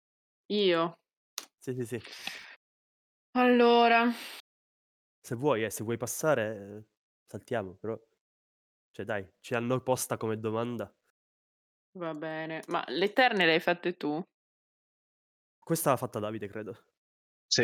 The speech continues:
Speaker 1: <laughs> Ok.
Speaker 3: Eh, non
Speaker 1: Va
Speaker 3: c'era molto da
Speaker 1: bene.
Speaker 3: copiare, ragazzi, eh.
Speaker 1: Allora, il grande Mazinger lo uccido.
Speaker 2: <laughs> Proprio boom, <laughs> ok.
Speaker 1: Boom.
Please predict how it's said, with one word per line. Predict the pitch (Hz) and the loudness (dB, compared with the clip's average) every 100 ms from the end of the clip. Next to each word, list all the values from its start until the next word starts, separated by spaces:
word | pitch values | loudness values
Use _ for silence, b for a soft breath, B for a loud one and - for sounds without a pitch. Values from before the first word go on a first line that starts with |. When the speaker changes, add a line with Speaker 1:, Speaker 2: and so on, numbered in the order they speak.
| 110 | 2
Speaker 1:
<laughs> | 208 202 - | -4 -8 -6
Ok. | 180 165 165 175 B B B - | -2 -2 -2 -8 B B B 8
Speaker 3:
Eh, | 131 143 | 12 12
non | 139 151 | 12 12
Speaker 1:
Va | |
Speaker 3:
c'era | - 170 | 10 8
molto | 170 160 165 | 8 6 6
da | |
Speaker 1:
bene. | 147 | 4
Speaker 3:
copiare, | 131 - 110 101 | 2 6 10 10
ragazzi, | 98 95 92 - 95 | 10 8 6 4 0
eh. | 90 90 92 _ _ _ _ _ _ _ _ _ B B B - _ - | 0 -2 -6 _ _ _ _ _ _ _ _ _ B B B -20 _ 0
Speaker 1:
Allora, | 196 208 202 196 196 196 202 b b _ _ _ _ - | 6 8 8 8 6 4 0 b b _ _ _ _ -8
il | 214 196 | -6 2
grande | 220 240 240 240 | 4 4 4 4
Mazinger | 240 233 214 - 285 294 285 294 285 | 2 0 -2 0 2 2 4 4 2
lo | 226 208 | 4 4
uccido. | 214 - - 180 175 180 196 247 _ _ _ _ _ _ _ _ _ _ _ | 2 -2 -4 -2 -2 0 -2 -4 _ _ _ _ _ _ _ _ _ _ _
Speaker 2:
<laughs> | - - - | -2 0 0
Proprio | 143 131 | 0 0
boom, | 123 165 180 131 104 | 4 8 10 8 0
<laughs> | |
ok. | 170 - 147 | -2 4 4
Speaker 1:
Boom. | 170 202 196 208 240 | 8 8 8 4 0